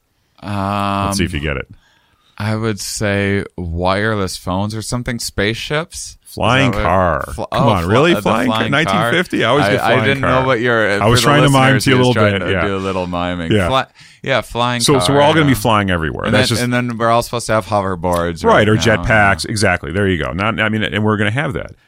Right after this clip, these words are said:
Speaker 2: And so, you know, it's, it's twenty eighteen. Do we have that? No. And in fact, you can find plenty of commercials that make fun of that kind of thing. So, you know, in that sixty years, seventy years now, it went from a sure thing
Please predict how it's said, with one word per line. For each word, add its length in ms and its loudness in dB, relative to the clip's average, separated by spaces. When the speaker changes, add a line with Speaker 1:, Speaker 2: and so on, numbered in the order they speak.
Speaker 2:
And 160 0
so, 480 2
you 60 -4
know, 280 -2
it's, 300 -8
it's 260 -6
twenty 300 -2
eighteen. 500 -2
Do 80 -4
we 140 0
have 240 0
that? 300 -4
No. 360 0
And 120 0
in 40 0
fact, 320 0
you 60 -4
can 100 -2
find 280 -2
plenty 260 0
of 120 -2
commercials 600 0
that 120 -2
make 200 -2
fun 240 -2
of 100 0
that 220 -8
kind 180 -10
of 80 -14
thing. 220 -10
So, 260 0
you 140 -2
know, 140 0
in 200 -2
that 240 0
sixty 380 -6
years, 320 2
seventy 240 -2
years 260 -2
now, 320 -4
it 100 0
went 200 2
from 140 -4
a 40 -2
sure 340 0
thing 640 -2